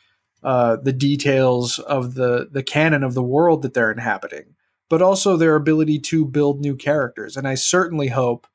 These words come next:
that what we saw on display in this episode, just with Arium, is something that can be given.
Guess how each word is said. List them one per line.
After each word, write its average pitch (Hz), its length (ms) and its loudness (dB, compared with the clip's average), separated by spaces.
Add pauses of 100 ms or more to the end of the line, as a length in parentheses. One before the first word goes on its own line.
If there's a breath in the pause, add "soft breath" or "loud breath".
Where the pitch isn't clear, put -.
(480)
that 139 180 2
what 143 220 0
we 143 120 2
saw 151 480 2
on 139 140 0
display 135 640 0
in 143 300 -4
this 139 200 -2
episode, 131 800 -4
just 151 440 0
with 151 240 0
Arium, 143 460 -2 (640)
is 139 240 2
something 151 420 0
that 139 220 2
can 147 400 -2
be 139 160 -4
given. 131 580 -2